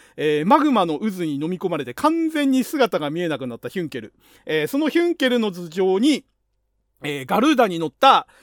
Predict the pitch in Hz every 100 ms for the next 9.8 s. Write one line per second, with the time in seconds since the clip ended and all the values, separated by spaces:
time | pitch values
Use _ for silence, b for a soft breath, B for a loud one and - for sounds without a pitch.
0 | b 139 147 135 123 113 110 107 107 107
1 | 104 107 - 226 226 226 208 147 117 135
2 | 190 202 180 135 107 107 160 185 b -
3 | 294 285 226 262 254 240 240 208 180 233
4 | 170 - b - 147 143 131 127 202 165
5 | - 147 262 170 - b - 120 117 117
6 | 208 247 254 220 208 185 165 143 156 175
7 | 185 156 113 110 113 127 117 - b b
8 | - 151 143 233 220 196 226 247 226 -
9 | 214 226 202 196 180 277 180